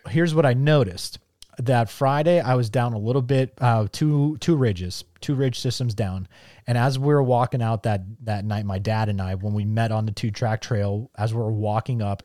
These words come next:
in my headlamp, um, there was a doe.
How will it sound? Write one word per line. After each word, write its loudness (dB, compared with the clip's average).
in 0
my -2
headlamp, -2
um, -2
there 0
was 0
a -2
doe. 2